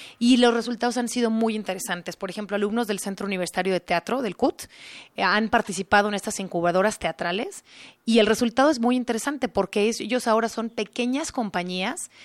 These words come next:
que se han formado como eso, como compañías. Entonces, son creadores de teatro, pero también son pequeños empresarios, ¿no? Entonces, ahora ellos venden sus productos, vamos a decir, su, sus, sus, eh, producciones teatrales en diferentes festivales y son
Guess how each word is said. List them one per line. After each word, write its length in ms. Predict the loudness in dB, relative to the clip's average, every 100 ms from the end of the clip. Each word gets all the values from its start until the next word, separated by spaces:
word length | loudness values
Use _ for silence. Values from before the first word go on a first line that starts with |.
| -10 -4
que 100 | 0
se 140 | 2
han 80 | 4
formado 420 | 4 4 4 4
como 280 | 0 -2 0
eso, 200 | 0 -4
como 200 | -4 -4
compañías. 640 | -4 -2 -2 -2 -4 -4 -10 -20 -18
Entonces, 320 | -4 -4 -2
son 280 | -4 0 0
creadores 440 | 2 0 2 2 0
de 80 |
teatro, 440 | 0 0 0 -2 -2
pero 220 | 0 0
también 420 | 0 -4 -2 -4 -2
son 220 | -6 -4
pequeños 400 | -6 -6 -8 -10
empresarios, 540 | -10 -12 -14 -14 -12
¿no? 160 | -6 -6 -8 -18
Entonces, 160 | 0 6
ahora 260 | 8 8
ellos 340 | 8 6 4 4
venden 380 | 4 6 4
sus 240 | 2 -2 0
productos, 520 | 2 4 2 0 0
vamos 220 | 2 0
a 40 | -4
decir, 280 | -2 -2 -2
su, 240 | -4 -4
sus, 320 | -6 -6 -8 -14 -20 -14
sus, 300 | -2 0 2
eh, 160 | 0 2
producciones 400 | 0 2 2 2
teatrales 600 | 2 4 4 4 0 -4 -16 -10 0
en 200 | 4 4
diferentes 440 | 4 2 0 -2
festivales 720 | -2 -2 2 2 2 -2 -6 -8
y 120 | -6
son 380 | 2 2 2